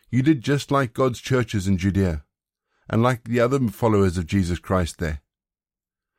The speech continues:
And so you were mistreated by your own people in the same way they were mistreated by their people. Those Jews killed the Lord Jesus and the prophets, and they even chased us away.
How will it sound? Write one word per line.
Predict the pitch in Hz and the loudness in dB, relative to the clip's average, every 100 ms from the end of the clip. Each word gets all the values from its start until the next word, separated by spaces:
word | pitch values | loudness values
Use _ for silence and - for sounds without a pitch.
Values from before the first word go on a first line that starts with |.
| _ _ - | _ _ -4
And | 117 120 | -2 0
so | - 110 | 2 4
you | 110 117 | 4 4
were | 123 | 4
mistreated | 123 - 117 101 104 | 0 0 -2 -2 0
by | 104 107 | 2 4
your | 110 | 4
own | 101 98 | 4 2
people | 113 127 - 92 | 2 0 0 0
in | 92 | 2
the | 117 | 2
same | 107 123 127 | 2 0 2
way | 113 98 | 2 2
they | 98 107 | 2 2
were | 110 110 | 4 4
mistreated | 101 98 - 98 - 90 | 2 -2 -2 -4 -4 -2
by | 110 | 0
their | 107 127 123 | 2 2 2
people. | 104 - 85 - - _ _ _ _ _ _ _ _ _ _ _ _ - | -2 -2 -6 -8 -16 _ _ _ _ _ _ _ _ _ _ _ _ 0
Those | 120 147 | 2 2
Jews | - 104 101 95 | 0 0 0 -2
killed | - 110 101 | -2 0 2
the | 107 | 2
Lord | 101 98 | 2 2
Jesus | 113 113 95 82 | 0 0 0 0
and | 98 | -2
the | |
prophets, | 95 110 - - - _ _ _ _ _ - | 0 -4 -4 -10 -12 _ _ _ _ _ -4
and | 113 | 0
they | 127 | 2
even | 143 180 | 2 2
chased | 127 127 110 - | 0 -2 -2 -2
us | 104 104 | -2 0
away. | 101 107 82 | 0 0 -2